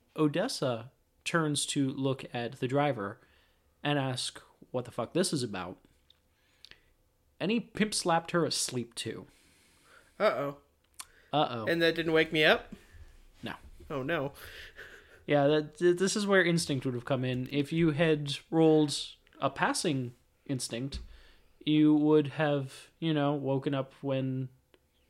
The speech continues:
Speaker 1: he slapped Odessa.
Speaker 2: Uh-huh.
Speaker 1: If you had wo-, uh, rolled really good, then you would have woken up when the van slowed to a stop or shut off.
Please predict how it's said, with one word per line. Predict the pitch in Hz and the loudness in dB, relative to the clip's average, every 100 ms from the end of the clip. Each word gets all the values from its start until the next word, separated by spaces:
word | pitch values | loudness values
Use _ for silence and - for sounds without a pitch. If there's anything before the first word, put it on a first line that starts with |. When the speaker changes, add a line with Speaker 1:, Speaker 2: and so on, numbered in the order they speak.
| _ | _
Speaker 1:
he | 151 143 | 2 2
slapped | 139 135 117 - - | 2 -2 -4 -10 -8
Odessa. | 120 131 160 - - - 202 | -4 -2 -2 -4 -10 -8 -6
Speaker 2:
Uh-huh. | 170 151 156 - _ _ _ _ - | -2 -4 -6 -10 _ _ _ _ -2
Speaker 1:
If | 156 147 143 147 | 4 4 2 -2
you | 143 143 | 2 4
had | 135 151 139 | 4 0 2
wo-, | 135 143 - | 0 0 -2
uh, | 131 123 | -2 0
rolled | 139 135 131 - | 2 2 0 -2
really | 139 370 175 | 2 4 4
good, | 127 117 123 156 _ _ _ _ _ - | 0 0 -2 -6 _ _ _ _ _ 0
then | 143 147 147 147 139 | 2 2 2 -2 -2
you | 139 143 | 2 4
would | 143 | 4
have | 135 | 2
woken | 135 131 139 | 0 -2 -2
up | 127 127 | -2 -4
when | 117 107 | -4 -6
the | 104 | -4
van | 139 147 135 - | -2 -2 -4 -8
slowed | - - 135 120 113 - | -8 -6 -2 -2 -2 -10
to | 107 | -10
a | |
stop | - 123 107 - | -6 -4 -6 -8
or | 104 98 | -12 -10
shut | - 98 | -10 -8
off. | 104 - - - - | -8 -10 -14 -20 -20